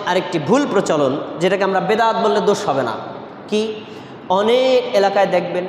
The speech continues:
ওয়াজ মাহফিল হয়েছে বা মসজিদে একটা জলসা হয়েছে, তো এই জলসার সময় মাগরিবের ফরজ সালাতের পরে এক লোক দাঁড়াইয়া বলতেছে, "ভাই, মাগরিবের নামাজের পরে বয়ান আছে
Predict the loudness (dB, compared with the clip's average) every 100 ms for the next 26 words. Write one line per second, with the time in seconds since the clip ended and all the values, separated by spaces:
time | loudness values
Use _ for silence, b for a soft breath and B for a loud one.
0 | -8 -2 0 2 2 0 0 2 0 0
1 | -4 -8 -12 -6 -2 0 2 2 2 2
2 | 2 2 2 2 0 2 0 0 0 -4
3 | -6 -10 B B B 2 4 4 4 2
4 | 0 0 0 0 0 -4 -8 -12 -14 -16
5 | -16 -8 -2 -2 0 0 2 2 2 0
6 | 0 0 0 2 0 0 2 2 2 0
7 | -2 -2 -2 0 2 4 2 0 -8 -10
8 | -14 -14 -6 0 0 0 0 2 2 2
9 | -2 -4 -10 -6 -2 -2 0 0 2 2
10 | 0 0 2 2 2 2 4 2 2 0